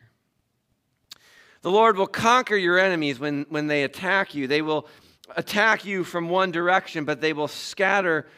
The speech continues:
from you in seven." So, so one of the things about being at rest in the Bible is that you're, you're not, you're not attacked anymore. You're at peace with your neighbors.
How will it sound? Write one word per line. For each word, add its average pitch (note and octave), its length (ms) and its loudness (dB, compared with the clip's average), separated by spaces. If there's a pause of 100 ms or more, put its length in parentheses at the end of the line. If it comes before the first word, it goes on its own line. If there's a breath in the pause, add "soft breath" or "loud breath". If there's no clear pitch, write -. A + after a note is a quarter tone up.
(300 soft breath)
from D3+ 240 -4
you D3 220 -2
in C3+ 120 -4
seven." A#2+ 560 -6
So, D3 300 -4 (420 soft breath)
so - 160 -6
one F#3+ 240 -2
of F3+ 60 -2
the E3 80 -4
things F3 180 -2
about D3 240 0
being D#3 240 -2
at C3 100 -4
rest F3 300 -2
in D3 80 -8
the C3+ 60 -6
Bible C3 340 -2
is A#2+ 80 -8
that B2+ 220 -4 (160)
you're, D3+ 240 -12
you're D#3 120 -8
not, D3 320 -6
you're D#3 120 -8
not D3 160 -2
attacked - 560 -10
anymore. G2 500 -18 (240)
You're A2+ 120 -18
at A#2 120 -20
peace - 480 -16
with A#2 160 -18
your A2 140 -14
neighbors. A#2+ 640 -18